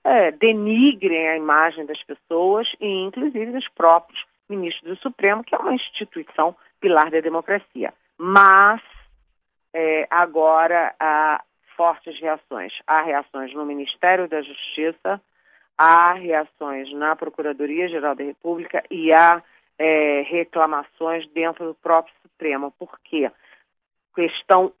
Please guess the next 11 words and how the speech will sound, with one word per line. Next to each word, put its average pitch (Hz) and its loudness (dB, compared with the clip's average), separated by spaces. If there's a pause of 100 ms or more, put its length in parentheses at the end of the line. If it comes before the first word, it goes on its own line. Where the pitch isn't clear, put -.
um, 190 2 (440)
é, 147 0
o 214 -4 (120)
Supremo, 185 -2 (320)
é, 156 0 (120)
tem 254 0
capacidade 151 -2
de 160 -20
investigação 160 -4
ou 190 4
o 190 -14